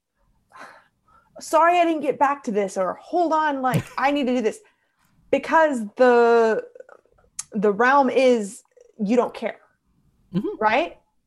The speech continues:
Speaker 1: There are other people that I talk to that might care. Or
Speaker 2: Oh,
Speaker 1: we don't have
Speaker 2: sis.
Speaker 1: the relationship. You know what I mean?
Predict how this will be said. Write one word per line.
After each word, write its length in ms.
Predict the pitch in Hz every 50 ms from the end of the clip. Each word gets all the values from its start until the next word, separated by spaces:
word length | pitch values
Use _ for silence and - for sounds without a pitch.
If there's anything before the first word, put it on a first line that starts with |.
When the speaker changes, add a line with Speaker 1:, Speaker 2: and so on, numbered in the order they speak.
| _ _ _ _ _ _ _ _ _ _ -
Speaker 1:
There 180 | 196 277 277 254
are 80 | -
other 220 | - 320 392 403 285
people 360 | 277 277 208 214 202 196 196
that 140 | 196 190 -
I 100 | 185 180
talk 320 | 175 - 190 185 - -
to 200 | - 226 208 196
that 560 | 180 180 151 156 156 151 - - - - - _ _ _ _ _ _ _ _ _ _ _ _ -
might 300 | 202 196 175 - - -
care. 500 | - - 240 214 - - - - - - _ _ _ _ _ _ _ _ - - - 330
Or 320 | 381 370 508 453 262 -
Speaker 2:
Oh, 0 | - _ _ 208
Speaker 1:
we 100 | 262 320
don't 160 | 311 - - -
have 280 | - 285 330 - 370
Speaker 2:
sis. 80 | 320 277
Speaker 1:
the 80 | 254
relationship. 800 | 220 202 196 190 190 185 196 - - 202 196 - - 208 - - _ -
You 100 | 269 294
know 60 | 330
what 120 | 349 349
I 80 | 339 311
mean? 420 | 294 294 311 320 349 359 359 370